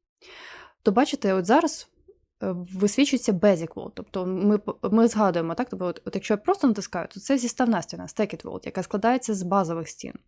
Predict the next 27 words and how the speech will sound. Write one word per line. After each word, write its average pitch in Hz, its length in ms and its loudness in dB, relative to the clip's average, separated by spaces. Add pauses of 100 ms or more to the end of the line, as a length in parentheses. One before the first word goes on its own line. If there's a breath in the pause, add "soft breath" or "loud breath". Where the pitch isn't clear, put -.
(340 loud breath)
І 190 80 2
от 196 80 0
щоб 226 140 2
обрати 220 360 4
якраз 202 400 0
один 202 300 4
шматочок, 269 600 -2
нам 214 160 2
потрібно 208 420 0
через 196 320 -4
таб 277 260 2
декілька 202 400 -2
разів 202 540 -2
натиснути, 240 440 0
щоб - 300 -4 (100)
підсвітився 208 520 -2
з-, - 280 -12
лише 196 460 -2
верхній 175 420 -2
шматочок. 285 560 -6 (400 loud breath)
І 208 120 -4
тепер 269 380 4
я 233 120 2
можу 208 260 2
натиснути 226 500 -2
Edit 190 280 -2
Type. - 180 -8